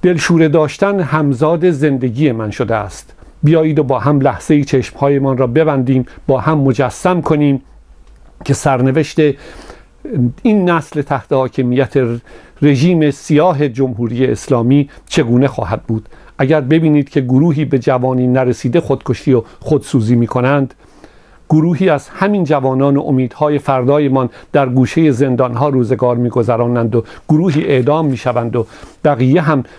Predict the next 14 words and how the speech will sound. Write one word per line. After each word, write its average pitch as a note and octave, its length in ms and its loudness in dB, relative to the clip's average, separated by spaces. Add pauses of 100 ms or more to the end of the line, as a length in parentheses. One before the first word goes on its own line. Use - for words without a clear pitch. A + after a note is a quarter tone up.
(320)
به C#3 200 0 (340)
مثابه C#3+ 520 0
تمامی D3 680 0 (360)
خلافهای D3 720 -2
دنیا C3+ 540 2 (300)
از B2+ 280 -2 (240)
مسئولین D#3+ 760 0
این C#3 320 0 (260)
رژ-، C#3 500 0
رژیم A#2+ 400 0 (520)
نجات B2+ 380 0
پیدا A#2+ 280 -2
نخواهند A2+ 520 -2
کرد، C3 260 -2